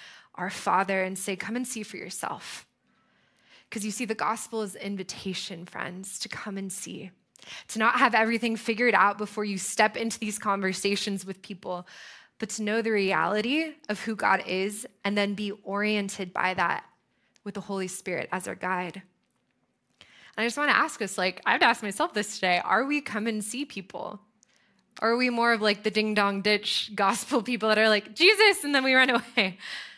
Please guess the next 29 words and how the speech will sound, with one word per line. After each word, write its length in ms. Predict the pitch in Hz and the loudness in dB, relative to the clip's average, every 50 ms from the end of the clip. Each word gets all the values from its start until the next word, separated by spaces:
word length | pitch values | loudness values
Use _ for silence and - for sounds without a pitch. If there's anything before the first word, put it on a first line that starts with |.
| - _ _ _ _ _ _ _ - - _ _ _ _ _ - | -20 _ _ _ _ _ _ _ -20 -20 _ _ _ _ _ -6
'Cause 160 | - 269 254 | -4 0 2
let's 180 | 294 294 - 262 | 0 0 0 0
be 140 | 302 311 | 2 4
honest, 400 | 302 320 339 311 247 226 - - | 6 6 6 6 4 2 2 2
like, 220 | 247 226 220 - - _ _ _ | 2 2 2 0 -6 _ _ _
it 120 | - 277 - | -2 0 0
can 220 | - - 339 311 | 0 0 0 2
be 160 | 311 330 320 | 2 2 2
uncomfortable 760 | 294 330 302 - - 269 247 277 - - 294 233 220 233 226 | 2 2 0 0 -2 -2 -2 0 2 2 2 2 2 4 4
at 240 | 233 220 - - - | 4 4 2 0 -4
first 460 | - 214 190 196 202 - - - - | -2 0 0 0 -2 -4 -6 -6 -4
to 100 | - 247 | -2 0
live 280 | 233 214 220 202 233 233 | 2 2 2 2 2 2
this 240 | 240 226 226 - 214 | 0 0 0 -2 -2
way, 380 | 196 185 175 175 170 190 180 - - - - - - - | 0 0 2 0 -2 -6 -10 -14 -16 -14 -14 -12 -6 -4
to 100 | - 277 | -2 0
be 140 | 220 262 262 | 0 0 0
prepared 640 | - 240 247 214 - - - 247 254 262 269 220 226 | 0 -2 -2 -4 -4 0 4 4 6 6 4 2 -2
to 60 | 220 | -6
share 280 | - - - 240 220 | -6 -2 0 2 2
Jesus, 800 | 220 190 185 196 196 202 190 202 - 185 175 - - - - - - - - - - - | 0 0 -4 -4 -4 -2 -2 -4 -4 -4 -6 -8 -8 -10 -10 -12 -14 -14 -14 -14 -10 -8
to 120 | - 240 | -8 -6
speak 440 | - - - - - 247 277 262 277 | -4 -4 -6 -4 -2 -2 -2 -2 -2
of 120 | 311 254 | -4 -4
him 200 | 240 233 254 269 | -4 -6 -4 -4
in 100 | 254 240 | -2 -2
your 220 | 240 226 220 - - | -2 -4 -4 -4 -6
own 280 | 208 220 220 220 214 | -6 -4 -4 -6 -4
life 500 | 196 117 - - 226 254 233 - - - | -2 -2 0 0 -2 -4 -6 -8 -14 -20